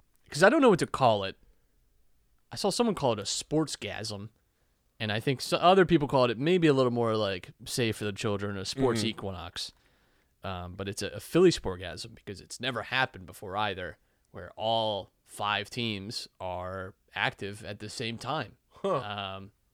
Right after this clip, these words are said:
Speaker 1: the Union, the Flyers, the Sixers, the Eagles, and the Phillies. Um, and the Union play tomorrow night. They have
Speaker 2: Yeah.
Speaker 1: their, their playoff game. So I just thought that was interesting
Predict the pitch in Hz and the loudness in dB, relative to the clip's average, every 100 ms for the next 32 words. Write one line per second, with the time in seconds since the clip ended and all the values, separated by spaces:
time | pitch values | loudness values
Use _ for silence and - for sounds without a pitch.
0 | _ 92 95 120 131 135 131 123 113 101 | _ -16 -6 -2 0 0 0 -4 -8 -8
1 | 110 113 113 117 117 - 110 - 110 - | 0 2 4 2 -2 -8 -6 -4 -4 -6
2 | 110 107 104 85 107 104 104 101 98 95 | -8 -10 -12 -14 -12 -12 -12 -14 -14 -14
3 | 85 - - _ _ _ - 87 87 87 | -14 -16 -18 _ _ _ -18 -18 -18 -20
4 | - _ _ _ _ _ 98 92 92 90 | -20 _ _ _ _ _ -10 -10 -10 -16
5 | - - _ _ _ _ - 117 135 120 | -20 -20 _ _ _ _ -10 -4 -2 -4
6 | 110 110 104 104 120 101 104 104 101 117 | -6 -8 -8 -6 -4 -6 -12 -10 -6 -4
7 | 104 98 101 - 92 87 - 104 85 - | -4 -6 -8 -10 -10 -10 -12 -16 -14 -10
8 | 90 143 185 175 156 151 135 143 143 160 | 2 4 6 8 10 10 10 2 2 0
9 | 147 139 | -2 -4